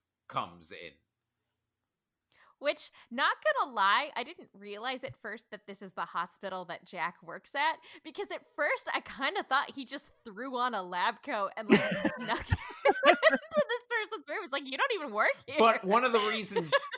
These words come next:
Speaker 2: <laughs>
Speaker 1: that's something that I think I thought about more knowing it was a flash forward, because in a flashback,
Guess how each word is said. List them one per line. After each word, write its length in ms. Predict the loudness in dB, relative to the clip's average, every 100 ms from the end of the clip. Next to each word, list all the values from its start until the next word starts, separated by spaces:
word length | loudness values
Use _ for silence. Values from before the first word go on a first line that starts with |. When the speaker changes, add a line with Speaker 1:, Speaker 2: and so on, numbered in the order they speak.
| -14
Speaker 2:
<laughs> 200 | _ _ -4
Speaker 1:
that's 320 | 0 -2 0
something 380 | -2 -2 -6 0
that 120 | 0
I 80 | 0
think 240 | -4 -2
I 80 | -2
thought 300 | -2 -2 0
about 360 | 0 -2 -2
more 400 | -6 -8 -4 -4
knowing 500 | -4 -4 -2 -2 -6
it 120 | -8 -10
was 140 | -10
a 40 |
flash 460 | -12 -8 -6 -6 -8
forward, 560 | -4 -4 -2 -6 -10 -14
because 280 | -10 -8 -8
in 80 |
a 40 | -12
flashback, 720 | -6 -2 -2 -4 -4 -4